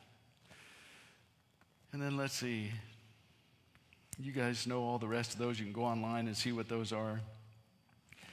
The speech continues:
And then we have, uh, prayer requests.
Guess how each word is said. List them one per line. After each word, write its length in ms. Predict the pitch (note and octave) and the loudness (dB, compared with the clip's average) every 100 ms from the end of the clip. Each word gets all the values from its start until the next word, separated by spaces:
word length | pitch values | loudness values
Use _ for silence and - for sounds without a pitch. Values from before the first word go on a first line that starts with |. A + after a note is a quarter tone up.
| - - - - - - | -18 -20 -20 -20 -20 -6
And 160 | A2+ A2 | 0 2
then 160 | A2+ A2+ | 2 0
we 120 | G#2+ | 0
have, 320 | G#2 G#2+ G2 | 0 0 -2
uh, 220 | G2 F2+ F#2+ - - - - - | -2 -4 -6 -12 -20 -20 -20 -6
prayer 220 | - B2+ A#2+ | 2 4 4
requests. 840 | A#2 G#2+ A#2 G#2+ A2 - - - | 0 0 0 0 -2 -6 -6 -8